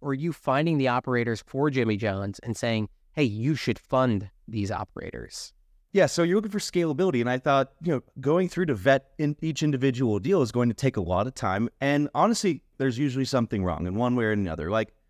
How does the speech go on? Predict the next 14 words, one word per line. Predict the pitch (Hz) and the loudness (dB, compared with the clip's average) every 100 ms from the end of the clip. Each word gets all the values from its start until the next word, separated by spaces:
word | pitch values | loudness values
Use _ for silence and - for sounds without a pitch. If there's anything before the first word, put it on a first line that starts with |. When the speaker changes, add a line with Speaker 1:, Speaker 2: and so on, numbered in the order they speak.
| _ _ - | _ _ -4
Speaker 2:
when | 135 | -2
you | 160 | 0
get | 233 | -2
to | 156 | -4
start | - - 139 156 | -6 0 2 2
from | - 131 | -2 -4
the | |
foundation | 107 127 113 107 123 104 - | 0 0 2 0 -2 -4 -4
up, | 117 190 - _ _ _ _ - | 0 -2 -4 _ _ _ _ -6
you | 110 | -4
can | - 127 | -2 0
have | 117 110 - | 0 0 2
better | 104 98 | 2 0
control. | 95 90 87 - | -2 -4 -4 -8